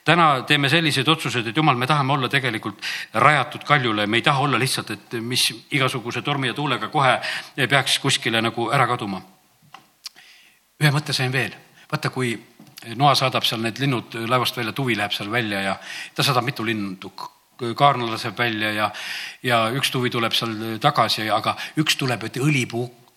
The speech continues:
oks on tal nokas. Mul ei ole veel kõik ilmutus sellest asjast, aga mulle väga meeldis, või tähendab, et see õlipuu leht on ta suu noka vahel, ta tuleb sellega näitama. Siis Noa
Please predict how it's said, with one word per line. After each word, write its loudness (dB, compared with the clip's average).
oks -4
on -4
tal -6
nokas. -6
Mul -2
ei 0
ole 0
veel -2
kõik -2
ilmutus -8
sellest -10
asjast, -10
aga -2
mulle 0
väga 0
meeldis, -4
või -4
tähendab, 0
et -8
see -4
õlipuu -2
leht -4
on -6
ta -10
suu -4
noka -4
vahel, -4
ta -12
tuleb -6
sellega -4
näitama. -8
Siis -14
Noa 4